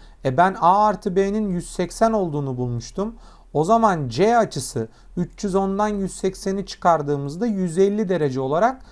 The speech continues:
özür dilerim, yüz otuz derece olarak bulunur. Tamam mı? C açısını yüz otuz derece olarak bulduk. E, C ile B de birbirine eşitti. E, o zaman B, B ile A'nın toplamı da yüz seksen olduğundan yüz otuz artı A'nın yüz seksen olması için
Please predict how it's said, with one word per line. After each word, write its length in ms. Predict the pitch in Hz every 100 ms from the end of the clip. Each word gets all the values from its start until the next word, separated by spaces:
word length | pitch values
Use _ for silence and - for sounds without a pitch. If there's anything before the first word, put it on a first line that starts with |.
| - _ -
özür 220 | 185 190
dilerim, 280 | 165 135 139
yüz 180 | 165
otuz 400 | 175 190 - 208
derece 300 | 175 151 127
olarak 420 | 135 160 240 247 -
bulunur. 300 | 160 120 101 - - -
Tamam 280 | - 202 262
mı? 120 | 165
C 200 | 131 226
açısını 360 | 226 156 - 220
yüz 160 | 220 180
otuz 300 | 196 226 202
derece 280 | 175 147
olarak 380 | 143 170 240 247
bulduk. 340 | 185 156 131 - - -
E, 120 | 139 123
C 240 | 139 196
ile 260 | 220 220 170
B 220 | 208 226
de 160 | 240
birbirine 440 | 208 196 202 214 240
eşitti. 560 | 226 262 262 - 135 - - - -
E, 60 | 147
o 120 | 156
zaman 380 | 196 226 233 180
B, 60 | 202 226 226 226 -
B 300 | 147 185 208
ile 120 | 214
A'nın 420 | 208 180 190 220
toplamı 540 | 220 196 190 202 208 196
da 220 | 151 120 - - - - -
yüz 320 | 131 185 190
seksen 420 | - 185 - 233
olduğundan 540 | 226 180 139 135 123 117
yüz 260 | 123 143
otuz 320 | 175 170 240
artı 340 | 226 196 - -
A'nın 460 | 151 147 139 135
yüz 220 | 131 - -
seksen 400 | 170 165 - 214
olması 460 | 165 131 123 -
için 360 | 127 - 226 247